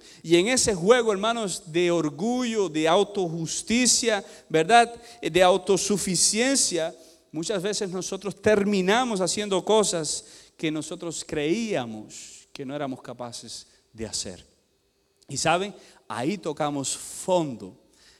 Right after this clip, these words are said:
En el fondo del túnel, allí en el pozo, es que nosotros caemos de cabeza, nos tocamos con la realidad.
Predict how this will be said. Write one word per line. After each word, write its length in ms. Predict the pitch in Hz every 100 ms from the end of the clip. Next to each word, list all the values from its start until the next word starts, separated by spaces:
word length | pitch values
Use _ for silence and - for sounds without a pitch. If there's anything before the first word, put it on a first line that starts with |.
| _ -
En 180 | 127 127
el 140 | 120
fondo 440 | - - 190 208 190
del 180 | 170 147
túnel, 460 | - 196 202 190
allí 240 | 151 151 196
en 80 | 196
el 160 | 147
pozo, 540 | - 202 214 190 - 160
es 80 |
que 100 | -
nosotros 480 | 151 143 170 156 147
caemos 880 | - - 139 131 160 170 135 120 -
de 140 | 127 123
cabeza, 640 | 117 123 165 - - 104 _ - - -
nos 180 | 123 -
tocamos 580 | 131 - 156 156 135
con 160 | - 135
la 120 | 131
realidad. 500 | 120 117 107 107 95